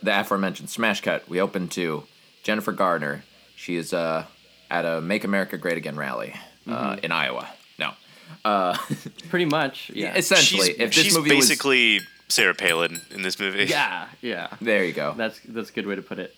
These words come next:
Speaker 1: But we open up on a, a political rally in Iowa where, um, I believe it's her husband,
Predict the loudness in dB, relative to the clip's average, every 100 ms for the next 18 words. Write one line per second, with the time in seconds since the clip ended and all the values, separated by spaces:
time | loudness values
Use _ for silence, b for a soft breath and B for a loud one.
0 | _ 0 2 2 0 -2 0 0 0 -2
1 | -2 -2 -2 -4 -4 -4 -2 -2 -2 -2
2 | -4 -8 -4 -2 0 -2 -2 -4 -8 -8
3 | -4 -2 -2 -4 -6 -4 -4 -6 -12 -16
4 | _ _ -14 -8 -6 -6 -6 -8 -6 -6
5 | -4 -4 -4 -4 -6